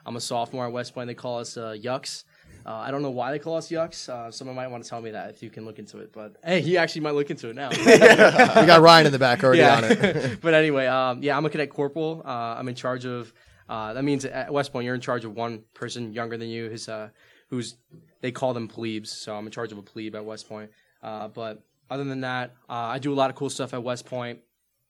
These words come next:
Speaker 1: Uh, I'm in charge of a bunch of different things that go on through the, through, through West Point at the academy, right? One of them is, uh, I'm in charge of the Space Engineering and Applied Research Club, which, uh, just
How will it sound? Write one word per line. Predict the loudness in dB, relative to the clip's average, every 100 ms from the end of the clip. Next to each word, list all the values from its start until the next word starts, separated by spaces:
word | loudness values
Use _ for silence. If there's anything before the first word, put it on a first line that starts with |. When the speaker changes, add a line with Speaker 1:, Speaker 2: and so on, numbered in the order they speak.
| _ -20 _
Speaker 1:
Uh, | -12 -10 -10 -10
I'm | -10 -10
in |
charge | -8 -6 -6
of | -8 -10 -12 -20 -20 -20 -18
a |
bunch | -2 0 0
of | -6
different | -10 -6
things | -4 -4
that | -4
go | -4
on | -2 -2 -6
through | -8 -10
the, | -10 -14
through, | -10 -8 -8
through | -6
West | -4 -6
Point | -8 -8
at | -10
the | -12
academy, | -10 -8 -6 -8
right? | -6 -6 -6
One | -8 -8
of |
them | -8 -10
is, | -8
uh, | -8 -8 -12 _
I'm | -12
in | -8
charge | -8 -8
of | -10
the | -14
Space | -10 -10
Engineering | -10 -10 -12 -12
and |
Applied | -12 -12
Research | -10 -12 -10 -12
Club, | -12 -10 -10 -14 _ _ _
which, | -12 -10 -8
uh, | -8 -8
just | -10 -12